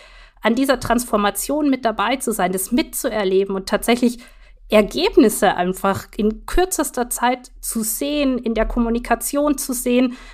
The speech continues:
ist was, was mir total viel gibt. Und wenn am Ende die Oma in der Zeitung liest, was ich jeden Tag in meiner Arbeit machen darf, dann gibt mir das ganz, ganz viel und, äh,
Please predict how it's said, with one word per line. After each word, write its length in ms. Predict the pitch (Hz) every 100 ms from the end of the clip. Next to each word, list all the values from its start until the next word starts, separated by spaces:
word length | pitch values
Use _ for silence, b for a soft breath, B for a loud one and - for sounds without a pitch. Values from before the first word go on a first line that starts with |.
| B
ist 140 | 214 214
was, 200 | 214 214
was 260 | 208 202
mir 440 | 220 240 247 240 -
total 420 | 220 214 214 214
viel 140 | 220
gibt. 340 | 202 220 220 -
Und 200 | 196 185
wenn 340 | 202 208 208 B - -
am 160 | 226
Ende 240 | 254 269 269
die 140 | 220
Oma 260 | 262 294 277
in 140 | 233
der 120 | 226
Zeitung 440 | 220 240 277 285 247
liest, 400 | 240 262 262 -
was 120 | 214
ich 200 | 269 -
jeden 220 | 240 240
Tag 260 | - 226 226
in 100 | 208
meiner 240 | 202 196
Arbeit 320 | 208 214 175
machen 300 | 185 175 185
darf, 340 | 175 170 233 247
dann 300 | 202 185 180 -
gibt 240 | 233 -
mir 100 | 220
das 200 | 202 190
ganz, 240 | 196 220 -
ganz 240 | 190 -
viel 480 | - 196 175 208 220
und, 320 | 185 180 -
äh, 160 | -